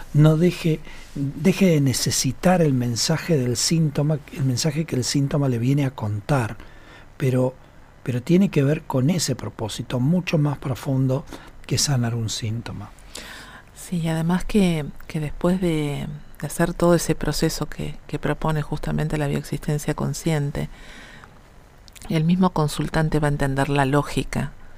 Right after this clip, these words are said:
Speaker 2: que está sosteniendo ese síntoma que lo trae a la consulta. Pero hay que permitirse transitar ese proceso.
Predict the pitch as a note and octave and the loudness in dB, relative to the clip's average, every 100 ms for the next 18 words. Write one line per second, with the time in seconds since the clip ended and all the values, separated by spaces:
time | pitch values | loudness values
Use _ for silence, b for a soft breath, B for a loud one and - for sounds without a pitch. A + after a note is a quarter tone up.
0 | B B - D3+ - D3 - D3+ D3+ D3+ | B B -6 -2 2 2 4 2 0 0
1 | D3+ D3 C#3+ - - C#3+ C#3+ D3 C#3+ C#3+ | 0 0 -2 -6 -4 -4 -2 -2 -4 -4
2 | D3 C#3+ - C#3 C#3 C2+ C#2 C3 B2+ - | -4 -4 -2 -2 0 -2 -4 -6 -8 -6
3 | C2+ - - - - B B B B B | -8 -8 -12 -16 -18 B B B B B
4 | B B B B B D#3 D3+ - F3 D#3+ | B B B B B 0 0 2 0 0
5 | D3 D3 D#3+ E3 E3 - - D3 C#3+ D3 | 0 0 0 0 -2 0 0 0 0 -4
6 | - F#3 F3+ - - - - - - - | 0 4 4 2 -4 -8 -12 -14 -10 -6
7 | D3 D3+ - D3 - C#3+ C#3 - | -4 -4 -4 -6 -4 -6 -6 -10